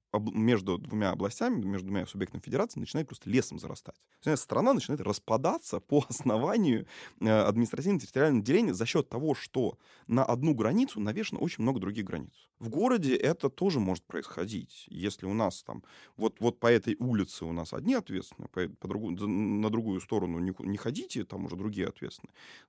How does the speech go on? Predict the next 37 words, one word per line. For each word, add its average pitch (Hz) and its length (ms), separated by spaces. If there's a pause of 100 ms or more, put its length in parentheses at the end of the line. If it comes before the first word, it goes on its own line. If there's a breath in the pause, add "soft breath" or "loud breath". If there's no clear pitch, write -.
(100)
Н-, 101 380 (220)
это, - 280
во-первых, 151 600
не 135 160
всегда 151 300
удобно, 165 600
потому 113 260
что - 240
у 113 120
разных 123 560
функций 180 720 (240 soft breath)
разный 135 360
шаг 127 260
в - 40
пространстве. - 640 (300)
То - 60
есть 101 100
мы 120 180
не, 110 200
не, 113 240
не 117 140
обязаны 123 320
привязывать 101 400
школьные 175 560
округа, 101 520 (300 soft breath)
полицейские 135 720
округа, 101 480
пожарные 135 600
округа 101 460
и - 120
ещё - 240
все 107 180
остальные 101 320
округа 175 260
к - 120
административно-территориальному 107 880
делению. 87 380